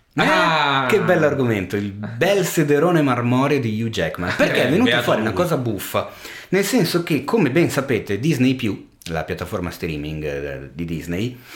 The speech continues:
Speaker 1: è già stata agli onori della cronaca per varie censurette, modifichine
Speaker 2: Ah, sì?
Speaker 1: che ha portato, ad esempio in Splash, una sirena Manhattan ha fatto molto chiacchierare, ne abbiamo parlato anche noi in una puntata del podcast,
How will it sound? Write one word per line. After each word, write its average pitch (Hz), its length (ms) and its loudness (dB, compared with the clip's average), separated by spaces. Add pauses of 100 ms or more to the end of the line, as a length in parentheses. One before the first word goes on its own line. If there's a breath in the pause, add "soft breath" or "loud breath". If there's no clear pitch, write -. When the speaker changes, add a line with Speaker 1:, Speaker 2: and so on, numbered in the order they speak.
(460 loud breath)
Speaker 1:
è 254 200 2
già 135 260 2
stata 110 400 0
agli 107 140 0
onori 120 180 2
della 123 160 2
cronaca 117 440 0
per 113 260 0
varie 104 420 0
censurette, 104 800 -4
modifichine 98 840 -6
Speaker 2:
Ah, - 80 0
sì? 95 160 -6
Speaker 1:
che 98 80 -2
ha 95 120 0
portato, 92 720 -4
ad 92 80 -4
esempio 92 320 -6
in 101 80 -4
Splash, 107 420 -2
una 92 160 -6
sirena 107 340 -2
Manhattan 98 480 -4
ha 82 60 -8
fatto 82 280 -8
molto 92 280 -8
chiacchierare, 82 500 -6
ne 73 60 -10
abbiamo 76 180 -10
parlato 85 280 -6
anche 80 180 -10
noi 85 120 -6
in 82 60 -6
una 80 100 -8
puntata 90 240 -6
del 135 100 -4
podcast, 95 560 -6